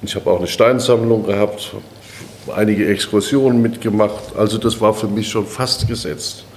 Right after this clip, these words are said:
Bis mir dann ein Professor der Geologie sagte, „Sag mal, ist Ihr Vater eigentlich sehr reich?“ Ich sag, „Nee, wieso? Das ist so teuer, kann doch das Studium nicht sein.“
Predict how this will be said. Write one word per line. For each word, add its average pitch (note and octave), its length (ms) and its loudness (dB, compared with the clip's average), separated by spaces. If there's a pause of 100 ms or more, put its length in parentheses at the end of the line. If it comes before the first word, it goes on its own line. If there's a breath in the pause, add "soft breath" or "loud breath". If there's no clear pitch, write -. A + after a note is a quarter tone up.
(640 loud breath)
Bis C3 220 2
mir D3+ 200 6
dann A#2 240 4
ein G#2 180 2
Professor A2+ 480 2
der G2+ 140 4
Geologie F#2+ 800 0
sagte, G#2+ 420 0
„Sag F#2+ 260 -2
mal, G2 120 0
ist - 140 -4
Ihr D#2+ 100 2
Vater - 320 0
eigentlich G2 280 2
sehr E2+ 300 4
reich?“ F#2 540 0
Ich - 80 -8
sag, D#2 200 -2
„Nee, F2+ 300 2
wieso? F#2+ 320 0
Das G2 160 0
ist - 60 -6
so F#2 100 -2
teuer, G2 240 4
kann F#2 180 0
doch F2 140 0
das G#2+ 140 4
Studium B2 420 0
nicht F2+ 160 -2
sein.“ G2+ 320 2